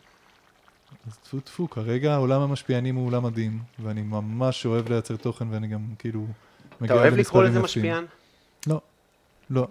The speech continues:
Speaker 1: קשה לי עם המילה הזאת.
Speaker 2: אז למה אתה אומר?
Speaker 1: אה, קודם כל, כי זו מילה נפוצה, וכדי שאנשים יבינו.
Speaker 2: כן.
Speaker 1: וגם, אה,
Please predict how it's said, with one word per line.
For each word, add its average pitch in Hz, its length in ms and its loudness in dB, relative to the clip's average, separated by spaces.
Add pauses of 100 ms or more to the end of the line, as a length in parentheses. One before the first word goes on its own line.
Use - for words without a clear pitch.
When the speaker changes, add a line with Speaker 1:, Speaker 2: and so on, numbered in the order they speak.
(120)
Speaker 1:
קשה 143 300 2
לי 135 120 4
עם 120 60 0
המילה 113 320 0
הזאת. 143 400 4
Speaker 2:
אז - 80 -14
למה 123 140 -4
אתה 117 140 -10
אומר? 107 180 -6 (1160)
Speaker 1:
אה, 208 320 0
קודם 202 220 0
כל, 175 140 2 (360)
כי 156 140 -2
זו 131 160 0
מילה 127 200 2
נפוצה, 123 600 -2
וכדי 113 320 -6
שאנשים 110 340 -4
יבינו. 110 500 0
Speaker 2:
כן. - 180 -12 (280)
Speaker 1:
וגם, 117 440 -2
אה, 185 60 0